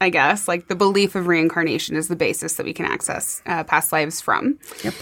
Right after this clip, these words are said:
Speaker 1: So the origins of reincarnation are obscure. <laughs> Like, there's, it's just been part of, like, Eastern mysticism, Eastern cultures, um, forever. And really, like, the cradle of life was in Af-, Africa and, like, the East. And so,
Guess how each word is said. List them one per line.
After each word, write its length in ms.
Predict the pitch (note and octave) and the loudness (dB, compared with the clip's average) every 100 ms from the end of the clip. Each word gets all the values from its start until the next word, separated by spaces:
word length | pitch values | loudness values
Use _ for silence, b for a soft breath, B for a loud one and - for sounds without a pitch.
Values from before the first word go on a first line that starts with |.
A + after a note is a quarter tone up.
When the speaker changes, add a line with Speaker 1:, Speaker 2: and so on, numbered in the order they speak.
| B B B | B B B
Speaker 1:
So 200 | - D#4+ | 0 0
the 120 | E4 | 2
origins 520 | D#4 F4+ A4 A#4 B4 A#4 | 4 4 4 2 2 2
of 60 | G#4+ | 2
reincarnation 720 | G#4+ A4 A#4 A4 A4 - G#4 | 2 2 0 0 0 -2 0
are 140 | G#4 | 0
obscure. 580 | G4+ - - G#4+ C5 - - - | 0 -4 -4 0 0 -2 -6 0
<laughs> 840 | F4 F#4+ F4+ A4 - - A4 - | 2 2 2 2 2 4 2 2
Like, 260 | F#4+ E4 - B B B | 0 -2 -6 B B B
there's, 400 | C4 C#4+ D4 D4+ | 2 4 4 2
it's 220 | - C#4 - | -2 -2 -2
just 200 | F4+ - | -4 0
been 200 | D4 C#4+ | 4 4
part 240 | B3+ B3 | 4 4
of, 320 | A#3+ A3 G#3 | 4 4 0
like, 200 | F#3+ F3 - | -2 -2 -2
Eastern 1000 | A#3+ - - G#3 G3+ G3 F#3+ G3 G3+ G3 B B B B B | -2 -2 0 4 6 6 4 4 2 0 B B B B B
mysticism, 640 | D4+ D#4 D4 C4+ A#3+ A3+ | 2 2 -2 -2 0 0
Eastern 380 | G3+ G3 G3+ F#3 | 0 0 2 0
cultures, 800 | - G#3 F#3+ G3 F3+ F3 F3 - - | 0 -6 -4 0 4 4 2 -4 0
um, 460 | E3+ E3+ E3 D#3 - | 0 2 0 -2 -4
forever. 600 | - G#3+ F#3+ F3+ C#3+ D#3+ | 2 4 4 4 2 2
And 240 | - G3 G3 | 4 4 4
really, 260 | A3 G#3+ | 2 2
like, 260 | G3+ F3+ F3+ | 2 2 0
the 120 | F#3+ | -6
cradle 400 | F#3 F#3+ F3+ F3 | -2 2 4 4
of 120 | F3 E3+ | 2 4
life 300 | D#3+ E3 E3+ | 2 2 0
was 240 | F3 E3+ | -2 0
in 140 | E3+ | 0
Af-, 240 | - E3 E3+ - | 2 0 -2 0
Africa 400 | E3+ - E3 E3+ | 2 2 -4 -4
and, 120 | D#3+ | -4
like, 160 | E3 E3 | -4 -4
the 180 | E3+ D3+ | -4 -4
East. 360 | B2 F3 - - | -4 -4 -6 -2
And 220 | F3+ F3+ | 0 0
so, 440 | - F#3+ F3 F3 | 2 4 6 4